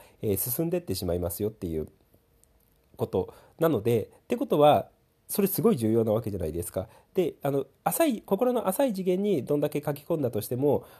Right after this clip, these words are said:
あのー、僕らっていうのは動けなくって、そ-、その書き込んだ情報通りに受け-、動けなくって、えー、心の深い次元に書き込めば、えー、その自分が意図した、私とはこういう人間だとか、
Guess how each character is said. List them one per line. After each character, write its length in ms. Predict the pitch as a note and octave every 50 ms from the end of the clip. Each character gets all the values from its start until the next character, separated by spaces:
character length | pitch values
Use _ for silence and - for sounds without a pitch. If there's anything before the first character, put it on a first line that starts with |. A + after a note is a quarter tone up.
| - - -
あ 140 | - G#2 G2+
の 120 | G2+ G2
ー、 880 | F#2+ G2 F#2+ F#2 F#2 F2+ F2+ F2 F2 F2+ F#2+ F#2+ - F2+ - - - -
僕 200 | - - C3 -
ら 80 | D3 B2+
っ 20 |
て 80 | A2+ -
い 40 | F2
う 20 |
の 100 | E2+ F2
は 60 | F#2+
動 100 | G#2+ C3 B2
け 100 | - C#3+
な 100 | A#2+ G2+
く 120 | - -
っ 20 | F2
て、 360 | - - A2+ G#2 F2+ - - _ -
そ-、 220 | - - - C#3
そ 140 | C#3+ - D#3
の 120 | C#3+ D3 D3
書 80 | - C#3+
き 100 | - -
込 120 | - F3+
ん 40 | D3+
だ 80 | A#2 G2
情 180 | A2+ A2 A2
報 160 | A2+ C3 A#2+
通 200 | A#2+ - C#3+ C3 A2+
り 100 | F#2+ D2+
に 100 | E2 F2
受 160 | F2 - A#2+
け-、 60 | A#2+ - _ - -
動 120 | A#2+ A#2+ A#2+
け 100 | - C#3
な 100 | A#2 F#2+
く 120 | - G2
っ 20 |
て、 320 | F2+ - - C3+ A2+ F#2+ - - - - - _ -
え 480 | A#2+ A2 G2+ G2 G2 F#2+ F#2+ - A#2+
ー、 20 | B2
心 220 | - D#3+ - G#3 G#3
の 80 | G#3
深 220 | F#3+ - - E4+ E4
い 60 | C4
次 80 | G#3+
元 120 | G3+ G3+ F#3+
に 80 | F#3 -
書 80 | F#3
き 100 | F3+ -
込 140 | - - G#3+
め 100 | G3+ F#3+
ば、 280 | F#3 A3 G#3 D3+ B2 - - - _ - -
え 400 | A2+ G2+ F#2+ F#2 F2+ - - -
ー、 140 | _ _ _ _ _ _ _ _ _ - -
そ 100 | - D3+
の 120 | C#3 C3
自 160 | C3 B2+ B2
分 220 | A#2+ D3 D3 D3 D3+
が 280 | F3 F3+ D3+ - - - -
意 100 | D3+ -
図 140 | - B2+
し 80 | A#2 -
た、 240 | - G2+ F2 - - - _ -
私 220 | - - A2+ -
と 80 | - A#2+
は 60 | F#2+
こ 120 | - - G2
う 40 |
い 80 | G2 G2
う 20 |
人 180 | G2 G2 F#2+ F#2+
間 140 | G2 F#2+ G2
だ 120 | G2 F2+
と 100 | F2 G2+
か、 260 | - - G2 F#2+ -